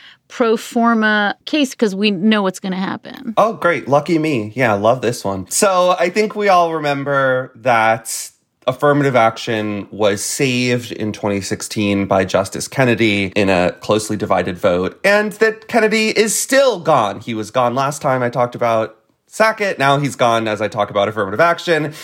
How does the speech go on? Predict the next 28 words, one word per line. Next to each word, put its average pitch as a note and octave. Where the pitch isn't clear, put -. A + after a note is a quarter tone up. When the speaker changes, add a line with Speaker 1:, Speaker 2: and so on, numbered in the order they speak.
Speaker 2:
Justice C4
Kennedy B3+
has F#3
left G3+
the E3+
building, D#3
and D3+
that D#3
means D#3
his C#3+
entire B2+
legacy G#2
is G2
being G2
tossed -
out F#2+
very G2
quickly. G#2
And F#3
w-, D3+
what's F3
going G#3+
on F#3
here C3+
is A#2+
that G#2
Ed C3+
Blum G#2